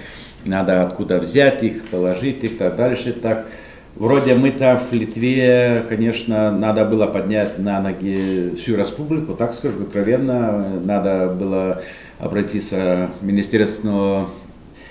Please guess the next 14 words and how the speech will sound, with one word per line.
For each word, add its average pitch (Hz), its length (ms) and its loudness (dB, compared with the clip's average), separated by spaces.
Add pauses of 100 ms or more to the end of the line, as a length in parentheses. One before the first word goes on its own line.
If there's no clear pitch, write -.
иностранных 120 600 4
дел, 151 320 4 (500)
потому 98 300 0
что - 180 -6
международном 98 960 0
уже 87 240 -4
государство 92 640 -4
получает, 123 720 0
а 107 60 0
потом, 101 440 -2
э, 98 220 0
Министерство 98 600 -2
здравоохранения 95 640 0
Литвы. 107 600 0